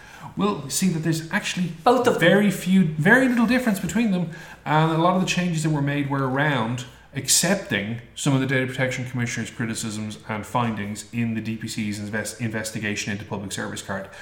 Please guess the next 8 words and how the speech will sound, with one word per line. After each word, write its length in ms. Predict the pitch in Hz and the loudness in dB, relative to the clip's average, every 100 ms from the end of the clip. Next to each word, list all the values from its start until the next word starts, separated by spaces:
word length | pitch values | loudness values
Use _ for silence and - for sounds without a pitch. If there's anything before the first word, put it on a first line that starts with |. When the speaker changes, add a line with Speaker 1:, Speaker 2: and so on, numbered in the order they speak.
| - - | -20 -10
Speaker 1:
specifically 500 | 131 139 156 135 127 | -2 2 4 4 2
the 60 | |
findings 380 | 123 113 110 110 | 0 -2 -4 -4
in 80 | 110 | -4
relation 320 | 101 101 110 | -4 -6 -8
to 40 | - | -8
transparency 840 | 107 104 131 120 117 113 110 - - | -6 -2 2 2 0 -2 -6 -8 -6
and 680 | 170 156 113 143 302 294 | -2 0 0 0 0 -2